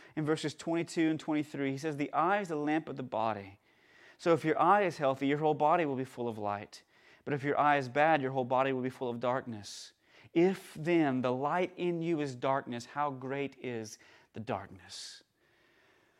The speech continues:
Some of you heard me talk about this before, but listen, Jesus doesn't say in Matthew six, "The eyes are the window to the soul," kinda like a Hallmark card, right? It's very sentimental, very sappy, elicits great emotions, because when you stare into somebody's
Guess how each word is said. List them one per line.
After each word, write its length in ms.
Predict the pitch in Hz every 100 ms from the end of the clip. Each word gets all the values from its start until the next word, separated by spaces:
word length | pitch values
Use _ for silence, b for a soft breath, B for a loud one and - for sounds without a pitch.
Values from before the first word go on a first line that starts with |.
| b b b
Some 160 | - 160
of 80 |
you 80 | 156
heard 100 | 156
me 60 | 151
talk 240 | 175 156
about 180 | 139 139
this 120 | 131
before, 800 | 123 - 160 135 120 110 110 131 _ _ _ -
but 160 | 147
listen, 420 | 147 151 143 123 - 123 135 139 147 151 147
Jesus 400 | 139 208 190 151
doesn't 320 | 175 175 147
say 400 | 143 123 120 120
in 160 | 135 131
Matthew 400 | 127 131 127 123
six, 400 | - 127 123 -
"The 160 | 143
eyes 320 | 139 147 160
are 60 | 147
the 80 | 127
window 340 | 135 147 135
to 80 | 131
the 100 | 117
soul," 480 | - 127 113 98 131 _
kinda 100 | 147
like 140 | 139
a 40 | 117
Hallmark 420 | 139 127 117 104
card, 260 | 117 101 104
right? 220 | 117 135 b b b
It's 100 | b
very 220 | - 123 113
sentimental, 1080 | - 117 117 151 165 151 156 151 151 147 B B B -
very 200 | 120 101
sappy, 920 | - 175 147 147 147 147 143 143 135 B 147
elicits 280 | 139 120
great 160 | - 113
emotions, 680 | 113 143 143 - 139 135 127
because 160 | 123
when 100 | 117
you 40 | 117
stare 200 | - 135
into 100 | 123
somebody's 480 | 131 117 101 104